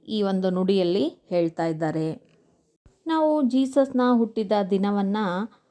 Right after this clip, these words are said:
ಕ್ರಿಸ್ಮಸ್ ಅಂತ ಏನ್ ಆಚರಿಸ್ತೀವೋ ಅದೇ ಜೀಸಸ್ ಅವರನ್ನ ಶಿಲುಬೆಗೇರಿಸಿ ಚಿತ್ರಹಿಂಸೆ ಕೊಟ್ಟು ಕೊಲ್ಲಲಾಗುತ್ತೆ. ಶಿಲುಬೆ ಅಂದ್ರೆ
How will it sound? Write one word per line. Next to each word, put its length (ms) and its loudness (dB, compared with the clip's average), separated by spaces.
ಕ್ರಿಸ್ಮಸ್ 540 0
ಅಂತ 180 -2
ಏನ್ 320 0
ಆಚರಿಸ್ತೀವೋ 1000 -4
ಅದೇ 460 -2
ಜೀಸಸ್ 580 -2
ಅವರನ್ನ 480 0
ಶಿಲುಬೆಗೇರಿಸಿ 1300 2
ಚಿತ್ರಹಿಂಸೆ 960 0
ಕೊಟ್ಟು 680 0
ಕೊಲ್ಲಲಾಗುತ್ತೆ. 1000 -2
ಶಿಲುಬೆ 340 2
ಅಂದ್ರೆ 480 2